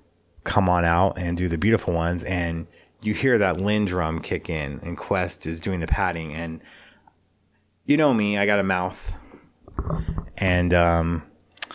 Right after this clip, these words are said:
so kinda like I was live tweeting the Billboard Awards at Doctor Funkaberry, uh, my Twitter handle. twitter dot com slash Doctor Funkenberry. And, uh, you know, saying how the sound sounded on point.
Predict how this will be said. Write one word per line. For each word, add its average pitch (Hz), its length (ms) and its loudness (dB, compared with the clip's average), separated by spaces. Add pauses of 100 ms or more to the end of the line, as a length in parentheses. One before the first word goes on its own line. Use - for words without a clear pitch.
(540)
so 98 280 2
kinda 101 240 2
like 95 180 4
I 90 100 4
was 92 160 4
live 101 340 6
tweeting 98 340 2
the 95 60 4
Billboard 92 300 4
Awards 90 400 4
at 82 160 2
Doctor 82 320 2
Funkaberry, 85 680 0 (760)
uh, - 200 -4
my 80 200 -2
Twitter 85 300 0
handle. 95 360 0 (300)
twitter 87 220 2
dot 82 180 2
com 85 260 2
slash 73 300 -2
Doctor 76 300 0
Funkenberry. 85 540 0 (1000)
And, 104 240 4
uh, 98 320 6
you 107 120 2
know, 104 80 6
saying 107 300 4
how 98 180 4
the 101 120 4
sound 92 480 2
sounded 85 360 0
on 92 180 2
point. 131 420 4